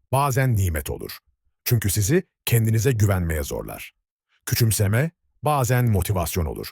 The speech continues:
Çünkü size kanıtlama gücü verir. Ve bağımsızlık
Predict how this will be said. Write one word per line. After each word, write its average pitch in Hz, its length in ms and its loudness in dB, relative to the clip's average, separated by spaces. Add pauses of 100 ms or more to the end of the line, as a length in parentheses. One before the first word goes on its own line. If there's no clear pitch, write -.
(460)
Çünkü 104 300 -2
size 104 380 -2 (280)
kanıtlama 104 500 0
gücü 80 280 -4
verir. 55 340 -8 (680)
Ve 76 260 -4
bağımsızlık 92 760 0